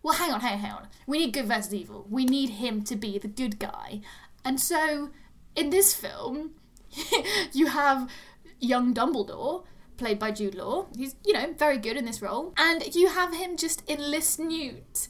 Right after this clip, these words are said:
So he kind of lists you a number of reasons before you can question it, but to me they still don't make that much sense.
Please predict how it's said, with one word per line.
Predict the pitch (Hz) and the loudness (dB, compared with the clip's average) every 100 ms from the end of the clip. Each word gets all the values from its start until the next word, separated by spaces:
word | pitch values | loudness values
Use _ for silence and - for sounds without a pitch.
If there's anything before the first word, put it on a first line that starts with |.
| - | -10
So | - 320 302 | 0 2 2
he | 311 | 0
kind | - 339 339 | -4 -2 -2
of | 302 254 - | -2 -6 -4
lists | 294 320 320 - - | 0 2 0 0 -2
you | 294 | 0
a | |
number | 269 277 262 262 | 2 2 2 0
of | 254 | -2
reasons | 269 262 233 202 214 | -2 -2 -4 -6 -8
before | 208 220 247 226 | -8 -8 -6 -4
you | 214 | -6
can | 214 220 | -8 -6
question | 247 233 - 131 | -6 -6 -8 -8
it, | 113 196 | -8 -8
but | 240 208 | -8 -4
to | 240 | 0
me | 247 | 0
they | 190 | 0
still | - 233 | -4 -6
don't | 214 190 | -4 -6
make | 190 175 | -8 -6
that | 196 185 | -6 -6
much | - | -6
sense. | - - 208 208 | -6 -4 -6 0